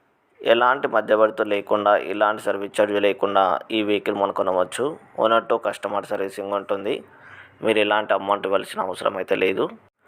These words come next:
మహీంద్రా బొలెరో నియో ఎన్ టెన్ వెహికల్ రెండు వేల ఇరవై రెండు మోడల్. రీడింగ్ వచ్చేసి ముప్పై వేలు తిరిగింది. ఫ్యూల్ వచ్చేసి డీజిల్ వెహికల్, మాన్యువల్ వెహికల్.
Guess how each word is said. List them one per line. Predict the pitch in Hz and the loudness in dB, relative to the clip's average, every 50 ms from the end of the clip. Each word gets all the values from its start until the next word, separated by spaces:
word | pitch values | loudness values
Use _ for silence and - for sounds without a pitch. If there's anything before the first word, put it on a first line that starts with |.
| - - - - - - - - - - _ - | -20 -20 -20 -20 -20 -20 -20 -20 -20 -20 _ -14
మహీంద్రా | 117 110 110 113 117 120 117 127 123 | -4 0 0 0 2 2 2 4 4
బొలెరో | 113 110 110 107 107 107 107 110 113 113 - - 110 | 2 2 -2 2 4 6 6 6 6 4 2 -4 -8
నియో | 110 110 110 107 113 117 117 98 98 107 107 | -8 -8 -4 0 2 2 2 2 0 -2 -2
ఎన్ | 107 104 92 | -2 -2 -2
టెన్ | 110 110 110 110 | -4 -2 -2 -4
వెహికల్ | 107 101 - 123 135 143 - - | -6 -6 -6 -6 -8 -8 -6 -2
రెండు | 131 113 107 107 110 | -2 0 0 2 2
వేల | 107 110 110 107 | 4 4 6 6
ఇరవై | 107 98 98 - 107 110 | 4 4 2 0 0 0
రెండు | 107 107 104 104 | 0 0 -2 -4
మోడల్. | 104 107 104 104 117 151 185 - - - _ _ _ _ _ _ _ - | -2 -2 -2 0 0 -2 -2 -8 -16 -20 _ _ _ _ _ _ _ -2
రీడింగ్ | - 120 117 117 120 120 120 113 113 | 2 2 4 4 2 2 2 0 0
వచ్చేసి | 113 117 113 110 - - | 0 -2 -4 -2 -2 -6
ముప్పై | 110 107 107 104 - - - 107 | -6 -4 -4 -4 -2 0 0 2
వేలు | 107 107 107 104 | 2 2 0 -2
తిరిగింది. | 98 110 110 107 107 107 107 120 156 190 - 214 - _ _ _ | -2 -2 -2 0 0 0 2 2 2 2 0 -6 -16 _ _ _
ఫ్యూల్ | - 113 113 113 110 | -4 -2 0 2 2
వచ్చేసి | 110 107 - 110 107 - 110 107 | 2 2 0 -4 -6 -4 -4 -4
డీజిల్ | - 110 107 104 104 107 104 104 107 | -4 -4 -4 -2 -2 -4 -2 0 -2
వెహికల్, | 107 104 - 135 165 - - - _ _ _ _ _ _ _ _ _ _ - | -2 0 0 -2 -2 -2 -6 -12 _ _ _ _ _ _ _ _ _ _ -6
మాన్యువల్ | 113 117 117 110 110 110 110 110 110 | -2 0 0 0 0 0 0 0 0
వెహికల్. | 107 107 107 104 - 131 180 | 0 -2 -2 -2 -2 -4 -4